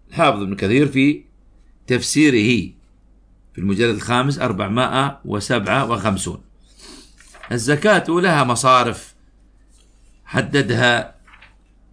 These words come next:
قول الله عز وجل في كتابه، قال تعالى: "إنما الصدقات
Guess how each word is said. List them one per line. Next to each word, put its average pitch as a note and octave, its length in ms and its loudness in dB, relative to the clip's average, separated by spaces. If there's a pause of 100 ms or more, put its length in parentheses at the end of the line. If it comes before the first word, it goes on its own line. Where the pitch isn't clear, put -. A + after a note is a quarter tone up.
(200)
قول D3 240 2
الله A#2 420 0
عز G2+ 280 -2
وجل G2+ 360 0
في G#2 180 0
كتابه، B2+ 720 0 (1040)
قال A2 340 0
تعالى: C3+ 400 0
"إنما C#3+ 480 -2
الصدقات B2+ 720 0